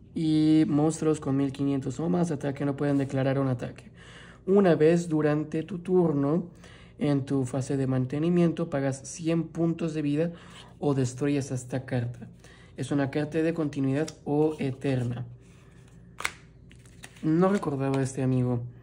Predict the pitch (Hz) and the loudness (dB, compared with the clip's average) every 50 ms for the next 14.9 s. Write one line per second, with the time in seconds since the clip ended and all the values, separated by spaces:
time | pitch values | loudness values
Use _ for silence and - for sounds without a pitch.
0 | - - - - - - - - - - - - - - 202 143 139 139 131 139 | -20 -20 -20 -20 -20 -20 -20 -20 -20 -20 -20 -20 -16 -12 -6 -4 -2 -2 -2 -2
1 | 139 135 - 127 139 127 131 - 139 135 135 131 127 127 - - - 117 - 143 | -4 -4 -6 -8 -8 -10 -10 -8 -8 -6 -4 -4 -6 -6 -10 -16 -14 -10 -8 -6
2 | 135 131 131 123 - 131 127 - 139 139 135 135 131 127 123 127 - - - 139 | -6 -4 -4 -6 -6 -6 -6 -6 -4 -4 -2 -2 -2 -4 -4 -6 -10 -10 -8 -6
3 | 135 139 139 135 135 131 127 123 - - - - - - - - - - - - | -4 -2 -2 -2 -2 -2 -4 -4 -6 -12 -18 -20 -20 -20 -20 -20 -20 -20 -20 -20
4 | - - - - - 151 170 190 208 - - - - - - - - - - - | -20 -20 -12 -4 0 2 4 4 4 2 -2 -10 -16 -18 -20 -20 -20 -20 -20 -20
5 | - - - - - - - - - - - - - - - - - 151 143 - | -20 -20 -20 -20 -20 -20 -20 -20 -20 -20 -20 -20 -20 -14 -8 -4 -4 -2 -4 -4
6 | - - 175 180 185 175 175 - - 196 196 202 196 208 208 185 - 156 147 139 | -2 0 2 4 4 2 0 0 0 2 4 4 4 4 4 2 2 -2 -2 -2
7 | 135 - - 160 175 185 196 196 185 - - - 156 156 160 156 160 160 160 - | -2 -2 -2 0 2 2 2 0 -2 -4 -8 -6 -2 0 2 2 2 2 0 -2
8 | - - - 196 156 143 135 - 147 139 135 131 131 131 143 151 156 139 139 147 | -8 -10 -8 -6 -4 -4 -4 -4 -4 -2 -2 -2 -2 -2 -2 -2 0 0 0 -2
9 | 160 175 175 - - - - - - - - - - - - - - - - - | -2 -4 -6 -8 -14 -20 -20 -20 -20 -20 -20 -20 -20 -20 -20 -20 -20 -14 -8 -6
10 | 147 151 151 151 156 156 156 - - - - - - - - - - - - - | -2 -2 0 0 0 -2 -4 -8 -16 -16 -16 -16 -14 -12 -10 -10 -8 -8 -8 -10
11 | - - 131 - - - - - - - - - - - - - 135 143 - - | -12 -12 -12 -12 -12 -12 -12 -12 -12 -12 -12 -12 -12 -12 -12 -12 -10 -8 -8 -8
12 | - - - - - - - - - - - - - - - 151 131 170 160 143 | -10 -12 -14 -18 -20 -20 -20 -20 -20 -20 -20 -20 -20 -14 -12 -2 2 4 4 4
13 | 127 - - - - - - - - - - - - 202 - - - - - - | 4 2 -4 -8 -16 -18 -20 -20 -20 -20 -18 -12 -8 -8 -6 -6 -6 -8 -8 -8
14 | 180 165 156 156 156 - - - - 170 - - - - 143 143 - - | -8 -8 -8 -8 -8 -10 -12 -14 -12 -12 -10 -12 -12 -12 -12 -14 -14 -14